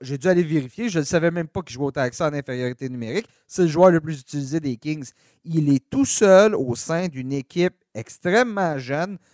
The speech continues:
Puis, il reçoit pas présentement les félicitations qu'il devrait recevoir. Donc, euh, c'est mon joueur présentement, Anze Kopitar. Euh,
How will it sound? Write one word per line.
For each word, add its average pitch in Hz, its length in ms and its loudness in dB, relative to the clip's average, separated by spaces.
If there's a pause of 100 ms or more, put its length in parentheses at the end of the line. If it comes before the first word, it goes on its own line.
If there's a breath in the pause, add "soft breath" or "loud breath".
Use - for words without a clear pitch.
(320)
Puis, 202 300 2
il 117 440 -8 (160)
reçoit 175 380 6
pas 220 140 6
présentement 160 440 2
les 170 120 0
félicitations 135 480 -4
qu'il 156 160 -10
devrait 123 280 2
recevoir. 113 520 4 (360 soft breath)
Donc, 131 280 -2
euh, 120 120 2
c'est 220 280 6
mon 180 200 6
joueur 147 360 6
présentement, 127 420 -4
Anze 139 260 -2
Kopitar. 139 600 2 (360)
Euh, 101 180 -4